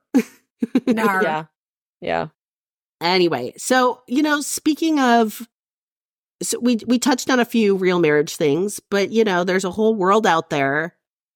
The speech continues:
Speaker 1: of
Speaker 2: Fake
Speaker 1: fake
Speaker 2: marriage.
Speaker 1: marriages, fake dating, and relationships of convenience.
Speaker 2: Which is the perfect thing to talk about on this day of love.
Speaker 1: Yes.
Speaker 3: Right?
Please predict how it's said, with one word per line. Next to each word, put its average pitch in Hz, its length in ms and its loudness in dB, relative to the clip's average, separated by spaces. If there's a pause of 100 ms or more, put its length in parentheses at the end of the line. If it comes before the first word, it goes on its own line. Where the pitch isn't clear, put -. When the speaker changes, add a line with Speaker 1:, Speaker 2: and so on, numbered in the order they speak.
Speaker 1:
of 165 480 2 (960)
Speaker 2:
Fake 240 240 -2
Speaker 1:
fake - 160 2
Speaker 2:
marriage. 131 120 -4 (280)
Speaker 1:
marriages, 175 500 -2 (160)
fake 220 480 -2
dating, 190 560 2
and 196 160 -2
relationships 214 840 0
of 208 320 0
convenience. 254 840 -2 (720)
Speaker 2:
Which 277 160 -4
is 302 120 -4
the 277 80 0
perfect 302 340 0
thing 262 140 0
to 254 60 -4
talk 202 260 -2
about 180 240 0
on 175 140 0
this 175 160 -8
day 165 500 -4
of 165 260 -10
love. - 460 -18
Speaker 1:
Yes. 233 200 0
Speaker 3:
Right? 339 420 -4